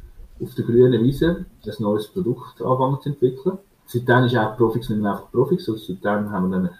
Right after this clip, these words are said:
haben wir am, an dem heutigen Profix weitergearbeitet und das P X fünf jetzt lanciert, wo wir viele alte Zöpfe und eben schon mit Webservices und offenen Strukturen und so Sachen geschafft haben. Und parallel schafft man aber auch an einem neuen Produkt, wo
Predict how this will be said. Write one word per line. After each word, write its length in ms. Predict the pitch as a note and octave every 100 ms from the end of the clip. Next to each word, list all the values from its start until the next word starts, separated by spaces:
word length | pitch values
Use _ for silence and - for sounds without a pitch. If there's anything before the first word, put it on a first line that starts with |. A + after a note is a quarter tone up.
| - - - - _ F#2+
haben 220 | G#2 G2
wir 80 | F#2
am, 240 | F#2 -
an 100 | F#2
dem 260 | F#2 F#2 -
heutigen 340 | A#2+ A2 F#2
Profix 400 | - G#2 G#2 -
weitergearbeitet 720 | C3 - F3+ D#3 - - D#3 A2+
und 140 | C#3
das 100 | F#3
P 220 | - G2
X 140 | F#2+ -
fünf 280 | G#3+ -
jetzt 180 | E3 -
lanciert, 540 | D3+ C#3 - C#3 B2+ - _ _ _ -
wo 100 | A2
wir 140 | G#2
viele 540 | - D3 E3 D3+ B2+ A#2
alte 380 | B2 B2 - -
Zöpfe 400 | - - - A2+
und 80 |
eben 180 | A#2+ A2+
schon 180 | G#2+ G#2+
mit 180 | G2 -
Webservices 960 | A2 A2+ - G#2+ G#2+ G#2+ - G#2 G2+
und 160 | F#2 F2+
offenen 360 | A2 A2 G2+
Strukturen 640 | G2+ F#2+ - - G#2+ A2 G#2
und 200 | G#2 G2+
so 180 | G2+ F2+
Sachen 300 | G#2 - -
geschafft 340 | A#2 - -
haben. 240 | C#3+ E3+ - _ _ - -
Und 140 | A#2 -
parallel 420 | G#2+ A2 A#2 C3+
schafft 300 | B2+ G#2 -
man 120 | G#2+
aber 280 | G2+ G2+ F#2+
auch 80 | F#2
an 120 | F#2
einem 100 | F#2
neuen 240 | A2+ C#3
Produkt, 340 | C3+ C#3 - -
wo 300 | G#2 G2